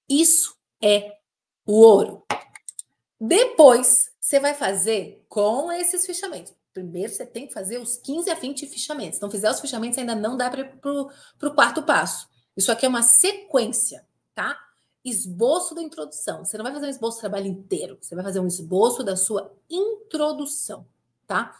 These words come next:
Isso aqui é o princípio do funil de problematização que a gente trabalha lá dentro do Destravando,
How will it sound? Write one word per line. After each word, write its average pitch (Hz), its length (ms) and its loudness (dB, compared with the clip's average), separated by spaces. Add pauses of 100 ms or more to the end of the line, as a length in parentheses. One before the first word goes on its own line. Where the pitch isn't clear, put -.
(240)
Isso - 120 -2
aqui 262 360 0
é 262 60 4
o 262 80 2
princípio 277 500 2
do 294 80 -2
funil 254 260 -4
de 262 80 -6
problematização 240 680 -4
que 220 80 -10
a 196 40 -10
gente 208 200 -10
trabalha 202 280 -2
lá 208 180 0
dentro 285 260 -6
do 269 140 -6
Destravando, 185 600 -6